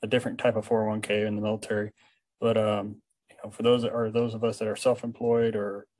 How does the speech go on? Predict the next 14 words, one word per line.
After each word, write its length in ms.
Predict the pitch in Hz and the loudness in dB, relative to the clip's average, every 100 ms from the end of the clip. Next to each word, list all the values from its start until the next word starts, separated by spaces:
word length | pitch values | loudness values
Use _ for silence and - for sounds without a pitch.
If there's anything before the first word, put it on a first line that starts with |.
| _ _ | _ _
you 60 | 104 | -12
know, 220 | 95 95 | -10 -8
maybe 160 | 107 113 | -2 0
we're 320 | 113 110 104 - | 2 2 0 -2
doing 180 | 127 113 | 2 2
an 80 | 104 | 4
hour 240 | 117 117 | 4 4
to 60 | 110 | 2
hour 220 | 113 113 | 2 0
or, 300 | - 110 107 _ _ | -2 -6 -8 _ _
you 140 | - 110 | -12 -10
know, 200 | 107 - 123 | -10 -6 2
hourly 300 | 123 117 117 | 4 4 2
job, 400 | 120 117 117 | 2 2 0